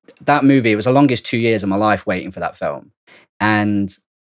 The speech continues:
I remember the first teaser trailer came out and it ended with Luke saying, "It's time for the Jedi to end." And I was like, "Ooh, okay, where we going, where we going with this?"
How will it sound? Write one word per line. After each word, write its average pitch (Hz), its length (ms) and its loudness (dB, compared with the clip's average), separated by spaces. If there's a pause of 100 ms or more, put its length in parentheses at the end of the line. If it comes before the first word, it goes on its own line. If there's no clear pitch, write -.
(340)
I 107 40 2
remember 117 260 2
the 110 80 -2
first 135 280 2
teaser 147 220 0
trailer 147 240 2
came 143 260 0
out 143 340 2
and 107 120 -4
it - 40 -4
ended 110 300 -6
with 107 140 -10
Luke 113 200 -4
saying, 110 340 0
"It's - 80 -10
time 117 200 -2
for 101 120 -12
the 98 60 -4
Jedi 113 360 2
to - 160 -6
end." 123 400 0
And 104 160 -6
I 107 60 -2
was 107 100 -4
like, 104 220 -2
"Ooh, 110 420 0
okay, 107 460 2
where 117 180 -2
we 123 80 0
going, 127 380 0
where 131 120 2
we 143 100 4
going 127 200 0
with 110 100 -2
this?" - 460 0